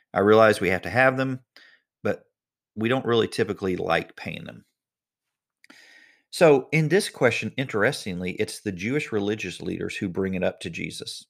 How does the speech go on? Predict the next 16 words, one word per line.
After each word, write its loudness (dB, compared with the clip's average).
And -6
they 2
do 2
it 0
'cause -4
they're 4
trying -4
to -2
trip -2
him -2
up 2
by 6
asking 4
a 2
political 0
question. -8